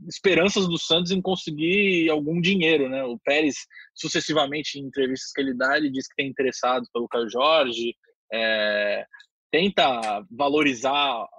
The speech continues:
o, o, o atacante nas entrevistas dele, mas até o momento, pelo que a gente sabe, não chegou nenhuma proposta pro Santos,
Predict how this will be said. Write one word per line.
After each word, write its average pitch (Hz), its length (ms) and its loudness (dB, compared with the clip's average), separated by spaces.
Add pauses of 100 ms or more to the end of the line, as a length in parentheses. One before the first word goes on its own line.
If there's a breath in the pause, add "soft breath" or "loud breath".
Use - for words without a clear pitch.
(340)
o, 120 260 -10 (120)
o, 113 400 -12 (600)
o 123 60 2
atacante 120 680 -2 (380 loud breath)
nas 123 140 0
entrevistas 131 580 2
dele, 156 340 4
mas 196 260 2
até 185 200 2
o 190 60 0
momento, 175 440 -4
pelo 170 180 -2
que 160 100 -2
a - 20 2
gente 160 160 -6
sabe, 170 320 -2
não 175 160 -6
chegou 147 320 -4
nenhuma 139 220 -6
proposta - 460 -6
pro 165 160 -8
Santos, 151 340 -4